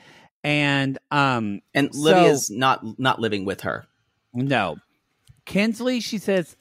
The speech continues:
Speaker 1: already cares about Kelly.
Speaker 2: Ugh.
Speaker 1: Okay.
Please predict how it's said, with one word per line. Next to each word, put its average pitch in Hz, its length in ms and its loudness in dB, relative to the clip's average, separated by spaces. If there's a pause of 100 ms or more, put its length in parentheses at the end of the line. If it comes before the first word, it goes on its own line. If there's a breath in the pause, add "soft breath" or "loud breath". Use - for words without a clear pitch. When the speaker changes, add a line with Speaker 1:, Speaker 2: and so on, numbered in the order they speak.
(100)
Speaker 1:
already 143 380 0
cares 165 420 -2
about 180 280 0
Kelly. 202 520 0 (1000 soft breath)
Speaker 2:
Ugh. 170 160 -4
Speaker 1:
Okay. 370 400 -2